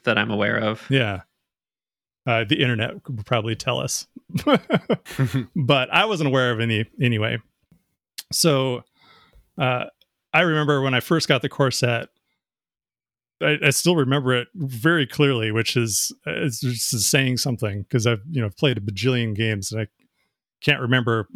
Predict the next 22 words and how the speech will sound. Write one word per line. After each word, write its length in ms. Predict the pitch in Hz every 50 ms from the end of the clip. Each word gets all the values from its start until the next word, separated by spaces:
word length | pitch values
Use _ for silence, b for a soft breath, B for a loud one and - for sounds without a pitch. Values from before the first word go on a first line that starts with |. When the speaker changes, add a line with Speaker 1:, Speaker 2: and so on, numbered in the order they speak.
| 190 - -
Speaker 2:
playing 480 | - - 127 120 120 113 113 110 113 - _ -
a 60 | -
lot 220 | 120 120 120 123 117
of 80 | 104
them, 200 | 101 110 104 104
at 120 | 107 139 127
least 160 | 123 - -
the 60 | 127
first 260 | - - 131 127 -
time 120 | - 113 107
I 80 | 95
played 260 | - 117 123 123 120
them. 220 | 101 101 101 107 - _ _ b b b b b b b b b b b b b b b _ _ _ _ - 151
And 380 | 131 123 120 117 113 107 90 - _ _ _ _ -
I 60 | 151
just 140 | 160 160 -
remember 240 | 170 156 156 143 143
sitting 300 | - - 185 175 175 170
at 80 | 165 160
my 240 | 147 131 131 127
kitchen 300 | - - 202 - - 147
table, 520 | - - 160 151 147 143 143 139 135 -